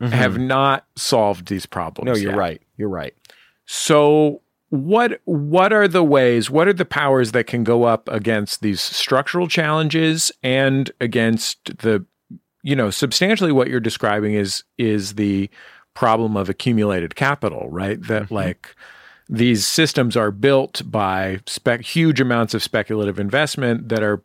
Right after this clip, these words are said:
Speaker 2: where that investment is primarily spent on, on preventing people from, uh,
Speaker 1: Yeah.
Speaker 2: competing. So
Speaker 1: Yeah.
Speaker 2: what are the, what are the forces that can, that can change this?
Speaker 1: Well, I'm, I'm glad you pointed out that these are not individual problems with individual solutions. I'm a,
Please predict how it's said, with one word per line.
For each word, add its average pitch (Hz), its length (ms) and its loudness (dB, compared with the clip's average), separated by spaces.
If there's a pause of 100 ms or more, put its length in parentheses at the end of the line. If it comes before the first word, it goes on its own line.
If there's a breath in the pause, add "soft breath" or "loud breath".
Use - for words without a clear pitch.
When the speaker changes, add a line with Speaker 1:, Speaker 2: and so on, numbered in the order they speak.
Speaker 2:
where 110 380 0
that 104 240 -2
investment 110 440 -2
is 98 100 -6
primarily 104 640 0
spent 101 400 -4
on, 92 320 -6 (160)
on 95 220 -6
preventing 95 760 -6
people 95 400 -8
from, 85 420 -10 (380 loud breath)
uh, - 140 -6
Speaker 1:
Yeah. 98 280 -2 (140)
Speaker 2:
competing. 113 600 -2 (720 loud breath)
So 156 160 4
Speaker 1:
Yeah. 156 160 4
Speaker 2:
what 202 240 2
are 208 40 6
the, 180 260 0
what 160 220 2
are 202 60 6
the 175 100 2
forces 135 440 0
that 110 200 -2
can, 101 440 -2 (200)
that 113 440 -4
can 104 140 -4
change 87 340 -8
this? - 320 -16 (720 loud breath)
Speaker 1:
Well, 143 260 4
I'm, 147 200 2
I'm 156 140 0
glad 196 320 2
you 175 80 -2
pointed 156 300 0
out 127 140 4
that 117 100 -6
these 113 180 -2
are 110 80 0
not 104 420 0
individual 98 680 -4
problems 87 340 -4
with 87 100 -10
individual 85 520 -10
solutions. - 520 -12
I'm 98 200 -4
a, 82 180 -6